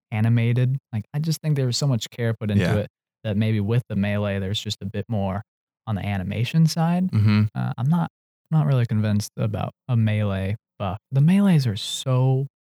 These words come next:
Speaker 1: powerful in Apex already.
Speaker 2: Mm-hmm.
Speaker 1: Like, I, I, I don't know for sure.
Speaker 2: They talked about her a lot in a movement aspect as
Speaker 1: Yeah.
Speaker 2: well. And if she got something, you know, other than that bracelet for movement as the passive, that'd be pretty cool as well.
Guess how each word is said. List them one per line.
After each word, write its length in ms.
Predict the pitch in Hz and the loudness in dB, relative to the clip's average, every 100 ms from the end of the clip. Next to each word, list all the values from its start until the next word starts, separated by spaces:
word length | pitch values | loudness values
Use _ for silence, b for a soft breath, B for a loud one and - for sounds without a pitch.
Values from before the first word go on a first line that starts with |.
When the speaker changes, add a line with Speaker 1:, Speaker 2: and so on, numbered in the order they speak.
| _ _ | _ _
Speaker 1:
powerful 500 | 123 98 101 - - - | -6 -4 -4 -6 -8 -4
in 100 | 104 | -2
Apex 500 | 98 - 95 - 120 | -2 -4 -8 -8 -6
already. 320 | 107 95 98 | -4 -2 2
Speaker 2:
Mm-hmm. 240 | 104 101 | 2 4
Speaker 1:
Like, 160 | 98 101 | 2 0
I, 280 | 117 110 127 | -2 -2 -2
I, 340 | 139 135 135 127 | -2 -2 0 0
I 20 | |
don't 100 | 113 | 0
know 120 | 104 113 | -4 -6
for 60 | 110 | -10
sure. 180 | - 117 | -10 -4
Speaker 2:
They 120 | 117 | -2
talked 280 | 127 156 160 - | 0 0 -2 0
about 180 | 143 | 4
her 80 | 120 | 4
a 80 | 98 | 4
lot 320 | 98 95 85 | 2 2 0
in 320 | 92 90 87 90 - | 2 2 2 -4 -2
a 60 | |
movement 460 | 98 101 104 92 85 | 4 6 4 4 2
aspect 420 | 85 95 - 87 - | 0 -2 -6 -8 -8
as 140 | 85 | -2
Speaker 1:
Yeah. 80 | 90 | 0
Speaker 2:
well. 220 | 87 87 | 2 2
And 140 | 85 85 | 2 0
if 140 | - | -2
she 160 | - 110 | -2 0
got 220 | 113 101 | 0 0
something, 460 | 117 107 104 90 95 _ _ _ - | -2 -2 0 0 -2 _ _ _ -2
you 80 | 104 | 0
know, 120 | 92 | 2
other 260 | - 98 92 | 2 2 2
than 200 | 92 90 | 4 2
that 240 | 82 87 | 2 0
bracelet 500 | 90 92 - 92 - | 0 0 0 -2 -2
for 100 | 87 | -2
movement 540 | 87 87 85 85 80 - _ _ _ _ | 0 2 2 0 0 -4 _ _ _ _
as 160 | - 90 | -8 -6
the 80 | 85 | -6
passive, 400 | - 82 85 71 | -4 -4 -2 -4
that'd 200 | 82 80 | -2 -2
be 100 | 76 | -4
pretty 260 | - 80 - - | -6 -8 -8 -8
cool 80 | - | -6
as 120 | - | -4
well. 200 | - 53 | -4 -6